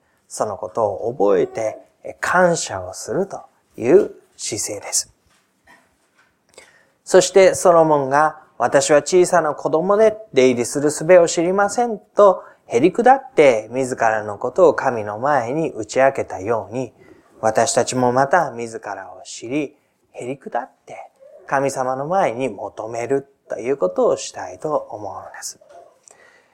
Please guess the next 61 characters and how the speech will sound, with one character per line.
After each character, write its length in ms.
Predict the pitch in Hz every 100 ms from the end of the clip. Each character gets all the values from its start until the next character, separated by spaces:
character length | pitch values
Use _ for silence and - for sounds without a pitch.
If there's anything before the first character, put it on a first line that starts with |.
| _ -
え、 120 | 127
こ 160 | - 214
れ 140 | 233
の 200 | 226 214
反 300 | - - 220
対 340 | - 240 247 -
は 160 | 139 151
何 300 | 135 135 117
か 120 | 104
と 100 | -
い 180 | 101 98
う 20 |
と、 340 | - 135 107 - _ - -
私 320 | 143 208 208
は 140 | 202
こ 140 | 208 208
れ 100 | 208
だ 120 | 233
け 140 | 240
の 100 | 233
こ 120 | 220
と 140 | 220 220
を 40 |
し 220 | 214 -
ま 160 | 220 247
し 80 | -
た 120 | 196
か 120 | -
ら 180 | 220 202
神 260 | - 170 156
様 260 | 151 151
は 60 | 131
私 440 | 110 117 139 -
の 120 | 139
そ 140 | 120 120
の 180 | 104 -
取 240 | - 180 311 - -
引 60 |
で、 280 | - - - _ _ _ -
私 540 | 113 104 107 127 -
が 160 | 170 160
こ 260 | - 214 269
う 40 |
な 120 | 247
の 120 | 202
だ 120 | 196 196
か 100 | 277
ら 160 | 247
あ 60 | 143
な 140 | 127
た 120 | -
は 100 | 98
こ 220 | 101 - 113
う 60 |
し 60 | -
て 100 | 123
く 80 | 123
だ 180 | 120
さ 240 | 113 135 131
い 100 | 127
と 120 | 123